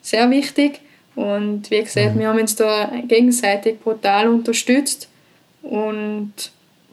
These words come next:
Speaker 1: das hat, glaub ich, auch, ähm, dazu beigetragen, dass wir das, ähm, zusammen so gemeistert haben.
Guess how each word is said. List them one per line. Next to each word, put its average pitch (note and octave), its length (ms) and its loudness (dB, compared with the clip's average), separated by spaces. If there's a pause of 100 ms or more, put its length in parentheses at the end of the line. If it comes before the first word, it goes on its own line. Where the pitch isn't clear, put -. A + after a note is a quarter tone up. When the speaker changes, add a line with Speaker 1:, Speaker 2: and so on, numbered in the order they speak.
(120)
Speaker 1:
das - 420 -2
hat, G#3 280 -2
glaub G#3 240 2
ich, G3+ 100 0
auch, A3+ 400 2 (480)
ähm, G3+ 420 -2
dazu G#3 320 0
beigetragen, G#3 800 -2
dass - 260 -10
wir G#3+ 160 -6
das, G#3 500 -6
ähm, A3 460 -6 (240)
zusammen G#3+ 600 -2
so G#3 200 -6
gemeistert G#3+ 520 -6
haben. G#3 320 -8